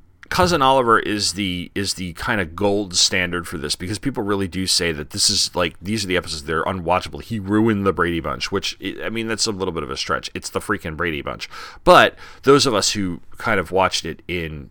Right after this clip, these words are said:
like, rerun perpetuity, <laughs> 'cause it was just always on. It was the Saved by the Bell of its day. Um, do kind of understand that the, the lack of quality in some of those Cousin Oliver episodes from the last part of the,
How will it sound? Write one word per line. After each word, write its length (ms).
like, 400
rerun 640
perpetuity, 840
<laughs> 240
'cause 220
it 160
was 120
just 360
always 440
on. 460
It 60
was 180
the 80
Saved 340
by 120
the 100
Bell 400
of 80
its 160
day. 460
Um, 680
do 180
kind 180
of 60
understand 500
that 120
the, 120
the 220
lack 300
of 100
quality 500
in 100
some 200
of 80
those 120
Cousin 340
Oliver 340
episodes 380
from 160
the 80
last 420
part 280
of 80
the, 260